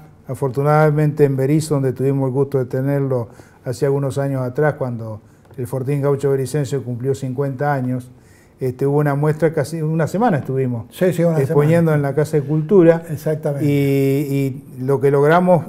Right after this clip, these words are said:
Speaker 1: eh, era la visita de la, guiada de las escuelas, que
Speaker 2: Exactamente.
Speaker 1: usted le daba la charla, le mostraba el audiovisual,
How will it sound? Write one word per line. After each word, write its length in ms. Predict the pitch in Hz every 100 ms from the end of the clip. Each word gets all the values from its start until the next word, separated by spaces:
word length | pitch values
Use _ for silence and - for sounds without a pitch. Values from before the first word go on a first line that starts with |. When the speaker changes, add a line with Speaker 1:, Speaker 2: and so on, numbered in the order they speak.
| -
Speaker 1:
eh, 640 | 135 127 127 123 123 123 -
era 280 | 143 143
la 180 | 139 127
visita 500 | 131 131 180 170 151
de 120 | 127
la, 100 | 120
guiada 460 | 117 120 131 156 156
de 80 | 135
las 200 | 123 -
escuelas, 480 | 120 - 233 143 113
que 60 | 156
Speaker 2:
Exactamente. 400 | - 156 139 123
Speaker 1:
usted 180 | 147
le 80 | 143
daba 260 | 135 135 135
la 140 | 123
charla, 380 | 120 165 165 143
le 100 | 131
mostraba 400 | 127 123 143 139
el 80 | 127
audiovisual, 920 | 123 123 117 113 - 160 165 156 127